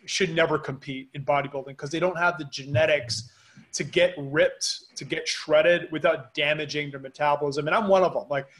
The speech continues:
if I, if I try to push myself down to five, six percent body fat,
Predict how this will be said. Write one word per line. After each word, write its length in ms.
if 200
I, 380
if 180
I 340
try 180
to 60
push 300
myself 380
down 160
to 60
five, 300
six 180
percent 380
body 240
fat, 320